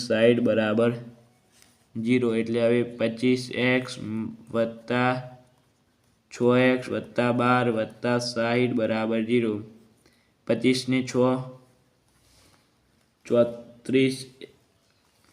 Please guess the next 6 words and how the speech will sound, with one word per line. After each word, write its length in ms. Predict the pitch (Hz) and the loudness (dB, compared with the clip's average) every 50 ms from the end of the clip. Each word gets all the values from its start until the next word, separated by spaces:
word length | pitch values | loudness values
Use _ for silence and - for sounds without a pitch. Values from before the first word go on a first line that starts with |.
| _ _ _ _ _ - - _ _ _ _ _ _ _ _ _ _ _ _ _ _ _ _ _ _ _ _ _ _ _ _ _ _ _ _ _ _ _ _ | _ _ _ _ _ -20 -20 _ _ _ _ _ _ _ _ _ _ _ _ _ _ _ _ _ _ _ _ _ _ _ _ _ _ _ _ _ _ _ _
એકત્રીસ 840 | - 120 120 120 120 - 123 120 - - - - 131 131 135 131 131 - - - 127 | 2 2 2 2 2 0 -2 -2 -2 -6 -6 -2 2 2 2 2 0 -4 -2 2 4
એક્સ 300 | 131 135 135 135 135 - - - - - - - - 110 | 4 4 4 2 0 -6 -10 -14 -14 -16 -16 -10 -4 -2
વત્તા 600 | 117 117 117 - - - - 127 127 127 127 127 131 131 - - - - _ _ _ _ _ _ _ _ _ _ _ _ _ _ _ _ _ _ _ _ _ - | -2 -2 -2 -6 -10 -6 -2 2 4 4 4 4 2 -2 -6 -14 -18 -20 _ _ _ _ _ _ _ _ _ _ _ _ _ _ _ _ _ _ _ _ _ -4
બોતેર 440 | 113 120 123 120 120 - 131 131 127 | 0 0 0 0 0 2 2 2 4
બરાબર 380 | 123 120 117 117 117 120 120 117 117 | 4 2 2 4 4 4 4 4 4
ઝીરો. 240 | 127 123 123 120 | 4 4 4 2